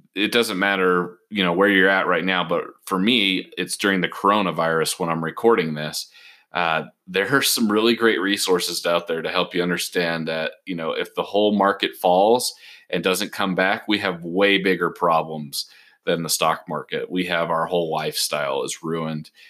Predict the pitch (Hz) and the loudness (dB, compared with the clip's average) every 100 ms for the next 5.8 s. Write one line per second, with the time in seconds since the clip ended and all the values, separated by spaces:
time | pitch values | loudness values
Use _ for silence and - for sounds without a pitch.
0 | - _ - 85 80 76 78 _ 82 - | -20 _ -4 -4 -2 -6 -12 _ -8 -8
1 | - 101 87 - 87 80 80 82 90 85 | 2 4 4 0 -2 -2 -4 -4 -6 -6
2 | 78 82 80 80 - 85 78 80 80 76 | -6 -6 -6 -8 -4 -2 -2 -6 -6 -2
3 | 98 - 107 - 107 92 82 - 78 78 | -2 0 -2 0 4 4 4 0 -4 -8
4 | 78 85 82 - 95 87 80 80 82 82 | -6 -4 -4 -2 0 0 0 -2 -4 -2
5 | 82 82 71 76 82 80 67 69 | -4 -6 -10 -10 -8 -8 -10 -16